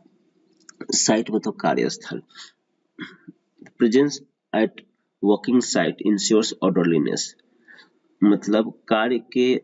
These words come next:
स्थल पर, वर्किंग साइट मतलब साइट जहाँ पे काम चल रहा है, कार्यस्थल पर प्रेजेंस उपस्थित होना,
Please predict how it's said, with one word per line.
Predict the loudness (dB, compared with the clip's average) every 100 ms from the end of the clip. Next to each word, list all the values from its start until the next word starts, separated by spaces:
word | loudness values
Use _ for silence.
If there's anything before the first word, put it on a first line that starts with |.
| -4
स्थल | -8 -6 0 0
पर, | 2 -2 -2 -10 _ _ _ _ _ -20 -4
वर्किंग | 2 2 2 0
साइट | 2 -2 -2
मतलब | -4
साइट | -2 -2 -2
जहाँ | -2 -2
पे |
काम | 0 0 -2
चल | -2 -4
रहा | -2 -2 -2
है, | -6 -12 _ _ -16 -4
कार्यस्थल | 0 0 -4 -4 -6 -6 _ _ _ _ _ _ _
पर | -2 -2
प्रेजेंस | 2 2 4 0 -4 -12 _ -10
उपस्थित | -2 -2 0 -6 -4
होना, | -4 -4